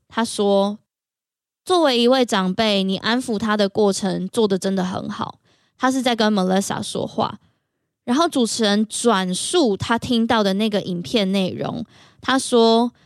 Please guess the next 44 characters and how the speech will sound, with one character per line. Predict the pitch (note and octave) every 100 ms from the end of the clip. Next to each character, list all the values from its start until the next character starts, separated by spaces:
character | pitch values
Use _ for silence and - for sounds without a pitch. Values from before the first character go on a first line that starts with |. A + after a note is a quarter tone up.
| _
他 | - D#4
听 | D#4+ D4
到 | C#4+
Carly | - B3 A#3 A#3 G3
在 | A#3
影 | - F#3+
片 | F#3 A3+ G#3
里 | F#3+
面 | F#3 G3+ F#3+
不 | F#3+ G3
断 | A3+ G3+
道 | G#3 G3 F3+
歉。 | - G#3 F3 - _ _ _ _ -
接 | D#4+ E4+
着 | E4 B3
主 | G#3+ A#3+ A3
持 | A3+
人 | G#3+
还 | A3+ G#3+
澄 | - A3 G#3+
清 | B3+ B3+
了 | G#3+
这 | A#3 A3
一 |
场 | A3 A3+ F#3
家 | F#3 G3+
庭 | G#3+ G3+ G3+
闹 | G#3 G3
剧 | - G3+
中 | F3+ G3 F3+ F#3+ G#3 -
到 | C#4+ B3
底 | G3+
谁 | F#3+ G3 F#3+
说 | G#3+ G#3
的 | F#3+
是 | G#3+
实 | G3 - -
话， | F#3 G3+ - - - - _
谁 | - G#3+
说 | G#3+ A3+
的 | G#3+
是 | G3+ A3
谎 | G#3 F3 -
话。 | - F#3